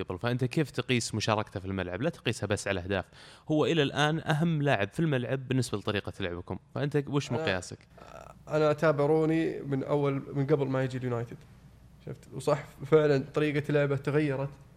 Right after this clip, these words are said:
Speaker 2: وأشوف، ما زلت أشوف أن أهم لاعب في الفريق، حتى أن مستواه نازل، لكننا نحتاجه في الملعب. وجوده في الملعب مهم، لأنه مو بس إنه لاعب يسجل أهداف.
Speaker 1: هو
Speaker 2: حتى،
Speaker 1: قائد الفريق.
Speaker 2: حتى لو ما سجل، حتى قبل ما يصير قائد الفريق، حتى لو ما سجل،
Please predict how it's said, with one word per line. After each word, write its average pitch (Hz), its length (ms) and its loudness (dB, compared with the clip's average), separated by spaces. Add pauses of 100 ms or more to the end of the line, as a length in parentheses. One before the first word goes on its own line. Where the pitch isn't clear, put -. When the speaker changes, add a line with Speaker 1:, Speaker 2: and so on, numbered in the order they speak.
(320)
Speaker 2:
وأشوف، 143 680 2
ما 170 140 10
زلت 170 220 2
أشوف 156 280 2
أن 139 120 4
أهم 156 360 4
لاعب 143 220 8
في 139 60 0
الفريق، 135 300 -2
حتى 160 220 -4
أن 156 120 2
مستواه 156 400 4
نازل، 156 380 4 (220)
لكننا 135 340 -2
نحتاجه 139 420 0
في 127 80 -4
الملعب. 131 400 0
وجوده 139 300 0
في 131 60 -2
الملعب 135 280 0
مهم، 139 220 2
لأنه 131 200 0
مو 160 120 0
بس 151 300 0
إنه 127 300 -2 (560)
لاعب 131 300 2
يسجل 139 340 0
أهداف. 127 200 0
Speaker 1:
هو 170 180 10
Speaker 2:
حتى، 139 100 12
Speaker 1:
قائد 135 260 12
الفريق. 117 380 6
Speaker 2:
حتى 190 260 6
لو 180 120 10
ما 156 120 8
سجل، 143 320 2
حتى 170 220 0
قبل 151 200 4
ما 131 100 4
يصير 131 160 0
قائد 131 280 -2
الفريق، 127 220 -6
حتى 160 220 -2
لو 147 80 8
ما 143 100 6
سجل، 139 300 -2